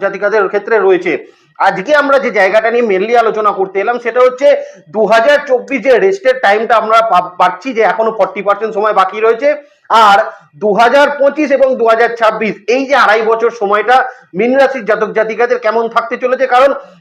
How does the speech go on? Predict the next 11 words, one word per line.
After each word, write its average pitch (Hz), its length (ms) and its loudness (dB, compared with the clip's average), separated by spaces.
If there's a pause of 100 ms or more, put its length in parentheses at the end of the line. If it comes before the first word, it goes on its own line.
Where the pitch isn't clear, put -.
(100)
সেখানে 240 280 0
সাড়ে 220 260 -2
সাতির 240 240 -2
ক্ষেত্রে 233 280 -4
একটা 247 160 -2
পরিবর্তন 220 580 -2
ঘটবে, 226 260 0
আমরা 226 240 0
সেটা 226 140 -2
জানি, 220 360 0
কারণ 240 160 4